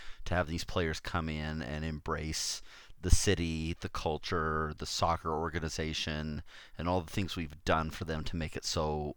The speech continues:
so awesome to come play here. Um, uh, like, be-, s-, you can't leave. How can you leave? But, I mean, you know, you don't always get a choice in those things, and, um,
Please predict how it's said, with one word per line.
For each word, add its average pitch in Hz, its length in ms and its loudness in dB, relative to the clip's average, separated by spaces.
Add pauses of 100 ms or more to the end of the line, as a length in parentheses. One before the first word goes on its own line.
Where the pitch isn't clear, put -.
(100)
so - 240 -2
awesome 85 420 2
to 76 60 -4
come 82 220 -4
play 117 240 -2
here. 69 340 -6 (420)
Um, 78 520 -2 (640)
uh, 80 180 -2
like, 92 500 0
be-, 139 240 -6
s-, - 220 -8 (180)
you 131 100 -2
can't 135 340 0
leave. 143 340 4
How 143 140 4
can 151 160 -2
you 131 100 2
leave? 80 420 0
But, 85 300 2
I 85 140 0
mean, 82 260 0
you 85 120 0
know, 78 200 2 (380)
you 92 160 4
don't 87 160 6
always 82 180 4
get - 160 2
a - 40 -2
choice 156 360 8
in 143 80 4
those 143 220 4
things, 120 640 4
and, 82 340 4
um, 80 480 0